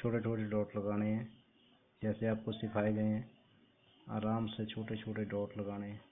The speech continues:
तो यहाँ पाँच में पूरे में आ जाएंगे। इसी तरह दूसरे point पे चले जाएंगे, इधर भी, यहाँ भी पाँच पे निशान लगाया हुआ है, ये भी,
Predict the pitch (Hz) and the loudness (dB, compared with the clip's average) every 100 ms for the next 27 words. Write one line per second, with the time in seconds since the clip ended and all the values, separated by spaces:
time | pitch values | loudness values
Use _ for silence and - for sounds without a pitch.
0 | _ _ - - _ - 110 110 110 110 | _ _ -20 -20 _ -2 2 2 2 0
1 | 110 113 107 113 113 110 110 107 113 110 | 0 -2 -2 -2 0 2 2 0 -2 -4
2 | 113 123 113 117 110 110 120 104 110 107 | -4 -2 -2 0 0 -2 -2 0 0 0
3 | 113 110 110 110 113 113 107 107 131 135 | 0 0 2 2 0 -2 -2 -4 -4 -6
4 | - _ _ _ - - - _ _ _ | -14 _ _ _ -20 -20 -20 _ _ _
5 | - 107 107 113 110 110 107 117 107 110 | -6 -2 0 0 0 0 0 -2 -2 0
6 | 107 107 110 110 113 117 104 107 110 120 | 0 0 0 0 -2 -2 -2 0 -2 -4